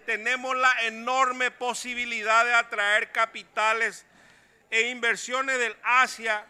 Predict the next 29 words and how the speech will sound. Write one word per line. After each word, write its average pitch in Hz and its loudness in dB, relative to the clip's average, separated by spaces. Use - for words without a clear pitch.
Corea, 220 0
espero 240 2
que 220 -4
sea 226 0
China 233 -6
popular 214 -4
también, 202 -6
que 190 -10
traiga 208 -2
esas 190 -10
inversiones, 202 -12
un 202 -16
gigante 208 -6
como 202 -16
es 202 -10
China, 220 -14
<laughs> - -18
y 220 -14
también 220 -6
otros 254 -10
países, 208 -8
porque 226 -10
lo 226 -12
que 226 -8
necesitamos 214 -10
cambiar, 202 -8
presidente 196 -12
y 190 -12
colegas, 190 2